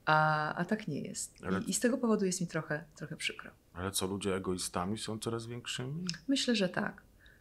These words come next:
Speaker 1: Myślę, że tak. Im więcej jest w nas niepewności, strachu, znaczy, nepe-, niepewności w stosunku do siebie, to jest raz,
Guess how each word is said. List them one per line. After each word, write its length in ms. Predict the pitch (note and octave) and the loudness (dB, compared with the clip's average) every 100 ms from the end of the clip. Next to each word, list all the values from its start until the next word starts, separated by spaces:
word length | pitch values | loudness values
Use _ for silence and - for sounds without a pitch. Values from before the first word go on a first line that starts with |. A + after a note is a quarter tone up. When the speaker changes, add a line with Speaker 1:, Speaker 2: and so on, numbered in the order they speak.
| - | -6
Speaker 1:
Myślę, 200 | C4+ C4+ | -2 0
że 100 | B3 | 2
tak. 360 | C4 - - | 6 6 4
Im 220 | F#3 F#3 F3+ | -2 0 2
więcej 420 | A#3 C4+ C4 A3+ | 2 2 4 4
jest 200 | A3 G#3+ | 4 4
w 20 | |
nas 480 | G#3 G#3 G3+ - - | 4 6 4 2 4
niepewności, 760 | G#3 G#3 G3+ F#3 F3 - - | 4 4 2 4 2 0 0
strachu, 760 | F3 - F#3 E3 - D#3 D#3+ E3 | 0 2 4 4 2 0 2 2
znaczy, 260 | F3+ F3+ G#3 | 0 2 0
nepe-, 240 | G#3 F3 | 2 6
niepewności 600 | G#3+ A3 G#3 A#3 A#3 G#3+ | 6 8 6 6 4 0
w 20 | |
stosunku 360 | - G3 G3+ F3+ | 2 2 2 0
do 100 | F3+ | 2
siebie, 240 | - F3 | 2 2
to 60 | F3 | 0
jest 140 | E3+ | 0
raz, 380 | D#3+ D#3 A#3+ - | 4 4 2 -2